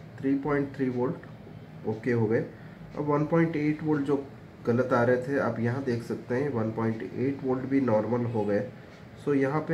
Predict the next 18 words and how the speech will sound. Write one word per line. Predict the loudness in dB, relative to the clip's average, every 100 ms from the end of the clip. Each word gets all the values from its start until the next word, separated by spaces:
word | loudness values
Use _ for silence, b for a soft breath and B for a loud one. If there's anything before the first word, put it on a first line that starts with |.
| -2
हमारा | 0 2 4
ये | 2 2
regulator | 2 2 2 0 -2
ख़राब | -6 -2 0 0 -2
था, | -4
जिसकी | -4 -6 -4
वजह | -2 -4
से | -4 -6
standby | -4 -2 0 2 2
voltage | 2 0 -2 -4
जो | 0 -2
है | -2
वो | -4 -2 -2 -4 -16 -20 B B B B -18 -18 -18 -18 -18 -16 -6
defective | -4 0 -2 -2 -2 0
होने | 0 0
की | 0 0
वजह | 0 -2
से | -6